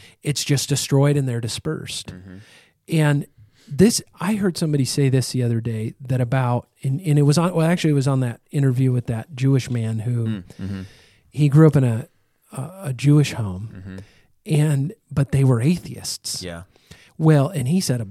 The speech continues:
Speaker 1: what, like, ha-, I think he gave the statistic, like, half of Jews are, are atheists now.
Speaker 2: Mm.
Speaker 1: And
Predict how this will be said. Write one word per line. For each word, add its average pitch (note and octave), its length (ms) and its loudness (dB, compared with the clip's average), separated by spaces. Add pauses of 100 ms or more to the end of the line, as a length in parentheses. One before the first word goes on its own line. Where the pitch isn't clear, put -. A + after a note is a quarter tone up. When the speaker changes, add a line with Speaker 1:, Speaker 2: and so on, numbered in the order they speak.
(160)
Speaker 1:
what, C3 260 -8
like, A#2+ 200 -12
ha-, C#3+ 260 -6
I D3+ 80 0
think A#3 160 0
he D#3 100 -4
gave B2+ 200 -4
the G#2+ 160 -8
statistic, C3 520 -6
like, F#2 100 -14
half C3+ 420 -8
of A#2 260 -10
Jews A2+ 480 -2
are, A2+ 280 -6 (100)
are A#2+ 180 -6
atheists D3 580 -4
now. F#2 320 -12 (880)
Speaker 2:
Mm. E3+ 100 0
Speaker 1:
And D#3 400 2